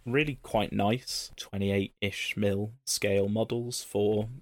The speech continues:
your generic troops and your heroes. They're cool. And they paint up really nicely. So, over the years, I'd acquired a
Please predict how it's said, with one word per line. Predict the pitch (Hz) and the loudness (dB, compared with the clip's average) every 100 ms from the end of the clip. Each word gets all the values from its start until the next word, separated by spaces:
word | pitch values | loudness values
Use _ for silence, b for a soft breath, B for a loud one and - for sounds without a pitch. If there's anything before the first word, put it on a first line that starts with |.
| _ | _
your | - - | -12 -10
generic | - - - | -4 -4 -4
troops | - 107 - - | -4 -4 -4 -8
and | - - | -10 -10
your | _ 135 | _ 8
heroes. | 127 127 120 - _ _ _ _ _ _ _ _ | 8 8 2 -6 _ _ _ _ _ _ _ _
They're | - | -14
cool. | - - - _ _ _ _ _ _ _ _ | -6 -6 -6 _ _ _ _ _ _ _ _
And | 117 | 0
they | 120 | 2
paint | - 113 | 2 0
up | 50 - | -2 -6
really | - 50 50 | -6 -6 -8
nicely. | - - - _ _ _ _ _ _ _ _ _ _ _ _ _ _ _ - | -10 -12 -12 _ _ _ _ _ _ _ _ _ _ _ _ _ _ _ 0
So, | - 101 92 90 90 92 - _ _ _ _ _ _ _ - | 2 4 4 0 -2 -8 -12 _ _ _ _ _ _ _ 2
over | 107 92 | 2 2
the | 95 | -2
years, | 90 120 160 - | 4 6 6 2
I'd | 98 | -6
acquired | - - 92 | -8 -4 -2
a | 90 | -2